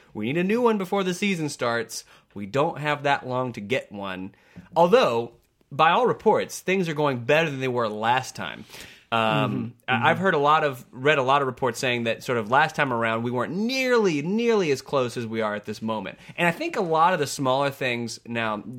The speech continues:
Speaker 1: you know, so you can deem what you want to be the smaller things, but things like travel to and from games and, and, and, and a-, away travel and, and lodging and that kind of thing, that's all been sort of already ironed out. The big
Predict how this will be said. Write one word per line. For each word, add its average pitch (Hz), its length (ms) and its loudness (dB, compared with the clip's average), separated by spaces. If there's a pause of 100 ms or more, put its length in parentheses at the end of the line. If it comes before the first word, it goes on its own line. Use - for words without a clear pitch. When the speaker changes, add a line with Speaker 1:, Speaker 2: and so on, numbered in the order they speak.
(140)
Speaker 1:
you 117 100 -6
know, 98 120 -6
so 127 120 -8
you 120 160 -6
can 113 200 -4
deem 120 260 -2
what 113 160 -2
you 107 160 -4
want 107 260 -6
to 113 60 -10
be 107 100 -4
the 101 120 -12
smaller 107 340 -4
things, 107 260 -6
but 117 140 -6
things 135 280 -2
like 113 280 -4 (320)
travel 139 420 2
to 147 220 -4
and 123 100 -2
from 117 220 -2
games 110 420 -2
and, 110 200 -6
and, 107 260 -6 (280)
and, 107 400 -2
and 107 240 -2
a-, 104 220 -2
away 123 640 2
travel 113 640 0
and, 110 160 -4
and 110 180 -4
lodging 110 400 0
and 110 120 -2
that 101 140 -2
kind 110 120 -4
of 104 60 -8
thing, 117 140 -2
that's 147 200 0
all 147 140 2
been 123 140 -2
sort 117 180 -2
of 110 160 -4
already 117 360 -2
ironed 104 360 -4
out. 98 280 -4 (400)
The 113 100 2
big 180 520 4